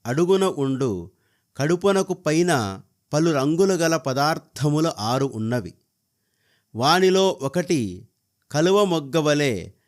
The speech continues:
కుడి భాగమున రెండు వ్రేళ్ల దూరమున హృదయమనబడుచున్నది. ముఖరుద్ధమైన దానిలో నుండు సూక్ష్మరంధ్రమందు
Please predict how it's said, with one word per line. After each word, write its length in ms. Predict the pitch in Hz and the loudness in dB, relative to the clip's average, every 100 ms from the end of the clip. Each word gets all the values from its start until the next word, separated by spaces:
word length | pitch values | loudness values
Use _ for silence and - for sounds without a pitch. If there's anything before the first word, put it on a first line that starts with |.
| _ _ - | _ _ -4
కుడి 200 | 165 202 | -2 -2
భాగమున 840 | 120 160 175 165 156 151 120 90 - _ _ _ - | 0 2 2 0 0 0 -2 -6 -14 _ _ _ -6
రెండు 300 | 143 165 175 | -4 0 0
వ్రేళ్ల 540 | 135 143 175 185 185 | 0 0 0 2 0
దూరమున 800 | 147 151 147 143 143 139 101 92 - _ | 2 0 0 0 0 0 -2 -8 -16 _
హృదయమనబడుచున్నది. 1400 | - 143 147 180 180 135 139 135 135 - 110 107 85 - _ _ _ _ _ _ _ _ _ _ _ 127 | -8 -4 0 0 2 0 0 0 -2 -4 -4 -4 -6 -12 _ _ _ _ _ _ _ _ _ _ _ -6
ముఖరుద్ధమైన 1120 | 160 - 202 208 160 143 190 180 175 175 175 | -4 0 2 2 2 0 0 2 2 2 0
దానిలో 640 | 135 143 165 165 165 165 | 0 0 2 2 2 2
నుండు 560 | 139 135 135 127 82 - _ _ _ _ _ _ _ - | 0 0 0 -2 -2 -10 _ _ _ _ _ _ _ -4
సూక్ష్మరంధ్రమందు 1500 | - 180 214 - 202 196 165 165 160 160 135 135 135 95 | 0 2 4 2 2 2 2 2 2 2 2 0 0 -2